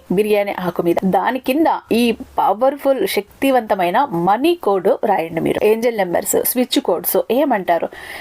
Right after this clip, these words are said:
ఈ శక్తివంతమైన మిరాకిల్ చేసేటటువంటి ఈ కోడ్, ఈ నెంబర్ అన్నది రాయండి. అదేంటి? ఆ నెంబర్ ఏంటంటే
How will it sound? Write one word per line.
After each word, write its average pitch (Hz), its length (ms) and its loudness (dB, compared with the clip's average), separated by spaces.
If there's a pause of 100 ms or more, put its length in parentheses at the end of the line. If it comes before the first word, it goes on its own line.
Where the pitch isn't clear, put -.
ఈ 247 60 2
శక్తివంతమైన 269 840 0
మిరాకిల్ 226 580 0 (120)
చేసేటటువంటి 202 680 0
ఈ 269 340 2
కోడ్, 202 420 0
ఈ 294 140 4
నెంబర్ 185 340 0
అన్నది 175 380 0
రాయండి. 160 540 -2
అదేంటి? 269 420 0 (280)
ఆ 262 80 2
నెంబర్ 262 320 2
ఏంటంటే 180 460 -2